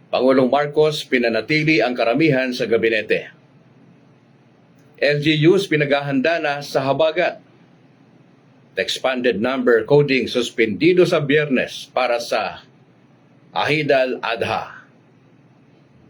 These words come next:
Magandang umaga. Ngayon ay June, uh, June five, June four, Miyerkules.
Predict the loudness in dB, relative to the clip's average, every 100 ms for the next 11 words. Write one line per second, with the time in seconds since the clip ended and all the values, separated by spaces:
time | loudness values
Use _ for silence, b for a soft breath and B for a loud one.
0 | _ _ _ _ _ _ _ _ -20 -20
1 | _ _ _ _ _ _ _ _ _ _
2 | _ _ _ _ _ _ _ _ _ _
3 | _ _ _ _ -4 0 2 4 2 2
4 | 0 -2 0 0 0 0 -2 -2 2 2
5 | 4 2 0 -6 -14 _ _ _ _ _
6 | -2 0 0 0 0 0 -2 0 0 2
7 | 4 4 4 -2 -16 _ _ _ _ _
8 | _ _ _ _ _ _ _ 0 0 2
9 | 2 2 0 -8 -14